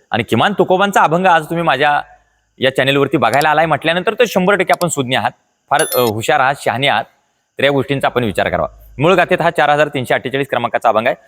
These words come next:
आजचा अभंग आपल्याला कसा वाटला, आवडला असला तर निश्चितपणाने एक लाईक ठोकायला पाहिजे, मला राहिली,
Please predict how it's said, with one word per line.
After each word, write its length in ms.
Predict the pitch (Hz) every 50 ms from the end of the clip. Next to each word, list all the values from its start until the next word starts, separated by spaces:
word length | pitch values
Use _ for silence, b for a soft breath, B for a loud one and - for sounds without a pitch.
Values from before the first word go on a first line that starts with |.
| b b b
आजचा 220 | - 139 - 190
अभंग 200 | 175 165 185 185
आपल्याला 280 | 190 190 - 180 180 180
कसा 200 | - 160 170 165
वाटला, 220 | 160 151 160 165
आवडला 260 | 151 139 139 143 147
असला 280 | 143 - 147 143 143 143 139 _ _ -
तर 120 | 120 117 113
निश्चितपणाने 560 | 101 104 110 - - 127 - 131 135 135 127
एक 140 | 131 139 135
लाईक 300 | 123 117 131 120 - -
ठोकायला 300 | - 98 - 120 127 135
पाहिजे, 200 | 131 135 135 139 - _ _ _ _ - -
मला 240 | - 107 131 160 180
राहिली, 260 | 175 170 165 160 175